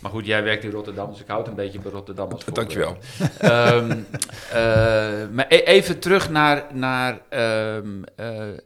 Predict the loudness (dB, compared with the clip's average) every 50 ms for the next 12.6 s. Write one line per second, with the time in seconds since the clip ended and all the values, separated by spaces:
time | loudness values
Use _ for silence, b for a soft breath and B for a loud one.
0 | -18 -18 -18 -16 -18 -18 -16 -14 -16 -14 -12 -12 -12 -6 2 4 4 4 4 2
1 | -2 -2 -4 -4 -6 -8 -4 -2 -2 0 0 0 -2 -2 -8 -12 -12 -12 -12 -14
2 | -16 -16 b b b b b b -6 -4 -4 0 0 -2 -2 -2 -8 -4 -2 -2
3 | -2 -4 -6 -6 -4 -4 -2 -2 -2 0 0 -2 -2 -4 -8 -14 _ _ _ -14
4 | -14 -14 -12 -8 -8 -6 -4 -2 -2 -4 -4 -8 -10 -10 -10 -10 -12 -12 -12 -12
5 | -12 -12 -14 -8 -8 -8 -8 -8 -14 -12 -12 -12 -12 -14 b b b b b b
6 | _ -20 _ _ _ -18 -12 -10 -10 -10 -10 -12 -14 -12 -8 -6 -4 -4 -2 -2
7 | -4 -6 -6 -8 -8 -8 -10 -14 -14 _ -6 -6 -6 -6 -8 -20 _ _ _ _
8 | _ _ _ _ _ _ _ _ _ _ _ _ -6 -6 -6 -6 -8 -4 2 4
9 | 6 6 8 6 8 8 8 8 8 6 4 2 -4 -2 -2 -2 -2 -4 -6 -8
10 | -8 -10 -10 -8 -8 -6 -6 -8 -12 -12 -8 -2 0 0 0 2 0 -4 -4 -4
11 | -8 -4 0 2 2 2 2 -2 -8 -12 -12 -12 -6 -6 -6 -6 -6 -12 -18 -14
12 | -10 -8 -6 -6 -6 -6 -6 -6 -8 -10 -14 -14